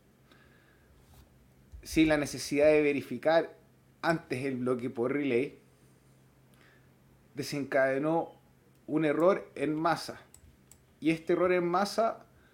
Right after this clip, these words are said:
provocó, como bien dijo el Seba, que el sesenta por ciento de los nodos que estaban conectados entre sí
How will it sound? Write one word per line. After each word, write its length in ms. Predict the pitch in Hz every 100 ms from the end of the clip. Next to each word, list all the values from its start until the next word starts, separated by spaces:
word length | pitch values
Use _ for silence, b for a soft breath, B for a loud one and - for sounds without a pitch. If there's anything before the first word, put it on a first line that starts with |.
| _ _ _ _
provocó, 840 | 135 135 120 117 147 160 180 - -
como 240 | 120 110
bien 340 | 123 143 151
dijo 300 | 147 165 165
el 80 | 160
Seba, 480 | - 185 190 185 -
que 160 | 147 156
el 100 | 151
sesenta 680 | 127 117 - 196 202 196
por 140 | 190 180
ciento 480 | - 185 185 180 175
de 80 |
los 120 | 160 151
nodos 340 | 170 185 185
que 120 | 160
estaban 420 | 151 156 165 170
conectados 840 | 170 151 143 - - 180 196 190 - b b b b _
entre 520 | 135 143 139 143 135
sí 580 | - - 233 262 196 -